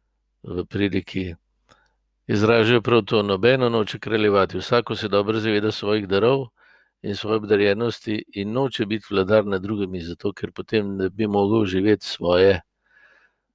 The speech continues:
svojega daru, svoje identitete. No, ta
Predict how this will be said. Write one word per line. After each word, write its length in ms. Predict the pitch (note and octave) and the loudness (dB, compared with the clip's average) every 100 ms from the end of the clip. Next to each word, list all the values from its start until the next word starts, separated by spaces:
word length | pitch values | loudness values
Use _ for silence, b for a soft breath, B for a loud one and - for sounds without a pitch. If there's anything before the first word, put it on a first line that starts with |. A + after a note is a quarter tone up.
| _ | _
svojega 440 | - - C3 C3 A2+ | -10 0 4 6 4
daru, 340 | G2 E2+ D2+ - - | 4 0 -6 -14 -8
svoje 180 | G#2+ G#2 | -2 -2
identitete. 720 | G2 F#2 F#2+ F#2 E2+ - E2 _ _ _ _ _ _ _ _ _ _ _ _ _ | -2 -8 -10 -10 -10 -12 -20 _ _ _ _ _ _ _ _ _ _ _ _ _
No, 200 | G#2 A2 | -8 -8
ta 540 | G#2 A#2 A2 G#2 G2 | 0 2 4 2 -2